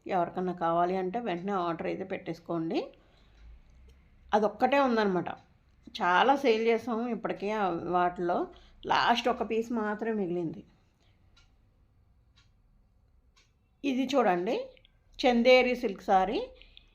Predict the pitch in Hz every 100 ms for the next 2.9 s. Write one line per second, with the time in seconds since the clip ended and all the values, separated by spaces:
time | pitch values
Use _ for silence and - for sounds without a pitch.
0 | - _ _ - 240 226 233 196 202 202
1 | 226 196 185 185 175 254 453 294 208 196
2 | 202 202 208 185 180 180 165 160